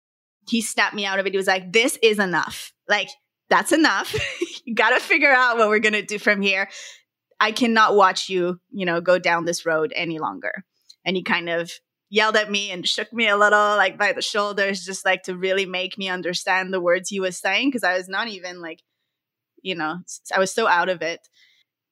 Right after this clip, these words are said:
And I heard him. And he was like, "You have to make a choice. Like, do you wanna live or do you wanna die?"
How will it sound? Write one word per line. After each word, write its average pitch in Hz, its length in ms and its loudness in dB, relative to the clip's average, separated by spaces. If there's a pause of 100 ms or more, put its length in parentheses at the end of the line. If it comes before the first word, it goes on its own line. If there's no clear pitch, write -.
(160)
And 208 500 -2 (260)
I 214 180 2
heard 175 280 6
him. 156 440 -6 (360)
And 190 320 -2
he 202 120 2
was 196 120 2
like, 202 180 2
"You 214 100 2
have 208 160 2
to - 100 -8
make 190 160 -2
a 190 40 -6
choice. 175 380 -4
Like, 175 240 -4
do 185 80 -12
you 180 100 -4
wanna 185 240 0
live 170 480 -2 (560)
or 185 140 4
do 175 100 -4
you 175 80 0
wanna 160 220 -4
die?" - 340 -8